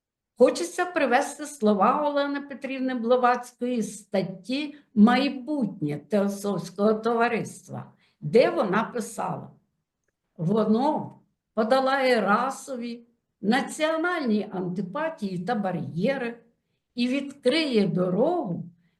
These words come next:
практичній реалізації братерства для всіх людей. І тоді земля стане небом у порівнянні з тим, якою вона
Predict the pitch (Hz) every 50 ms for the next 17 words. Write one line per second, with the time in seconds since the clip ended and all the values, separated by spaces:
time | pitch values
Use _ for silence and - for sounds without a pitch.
0 | _ _ - 190 240 240 240 - - - _ _ - 339 359 359 - - - -
1 | - 311 311 311 294 294 - - _ _ - 190 196 214 214 208 196 196 190 180
2 | 180 196 240 294 311 - - - - 247 233 208 180 170 190 190 175 - - -
3 | 311 302 302 294 - - - 247 254 247 226 202 180 175 247 247 240 240 - -
4 | - - 415 403 403 - - 285 269 302 247 208 165 117 90 87 - - - _
5 | _ _ _ _ _ _ _ _ _ _ _ _ - 294 285 294 320 320 320 339
6 | 349 330 285 254 - 339 339 359 370 349 381 381 381 370 370 - - _ _ _
7 | - - - - - - 359 381 370 370 370 359 330 302 320 311 302 294 247 240
8 | 262 247 240 226 - - - - - _ _ _ _ _ - 277 254 - - 269
9 | 269 240 233 226 220 214 202 190 180 170 156 151 156 - - - - _ - 349
10 | 370 359 339 - - - _ _ _ _ _ - 160 165 180 175 - - - -
11 | 302 330 370 392 370 349 339 339 - - _ _ _ - 156 156 165 165 165 165
12 | 170